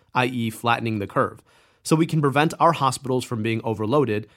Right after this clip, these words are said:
and buy more time to prepare and up our capacity to deal with this thing. I just want to explain what that means one more time. If you're a hospital administrator, you're trying to ramp up as fast as you possibly can.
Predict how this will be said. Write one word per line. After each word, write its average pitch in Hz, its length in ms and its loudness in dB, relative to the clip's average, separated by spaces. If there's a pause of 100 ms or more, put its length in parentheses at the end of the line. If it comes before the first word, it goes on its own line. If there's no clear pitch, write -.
(140)
and 135 160 -2
buy 131 200 0
more 139 280 2
time 143 340 -4
to 123 100 -8
prepare 131 540 -2 (260)
and 127 220 -2
up 156 180 -4
our 131 140 0
capacity 120 640 -2
to 113 120 -8
deal 110 220 -2
with 107 140 -6
this 92 180 -12
thing. 107 240 -14 (380)
I 139 60 -4
just 165 200 -2
want 190 160 2
to 170 60 2
explain 123 500 -2
what 117 160 -4
that 110 160 -4
means 110 360 -4
one 113 280 -4
more 107 180 -4
time. 101 300 -14 (800)
If 135 140 0
you're 208 160 6
a 190 40 4
hospital 143 440 0
administrator, 107 800 -2
you're 135 180 -2
trying 165 260 -2
to 127 60 0
ramp 117 280 -2
up 113 200 -4
as 104 160 -6
fast 117 420 -2
as 120 160 -6
you 120 80 -4
possibly 104 560 -6
can. 98 280 -14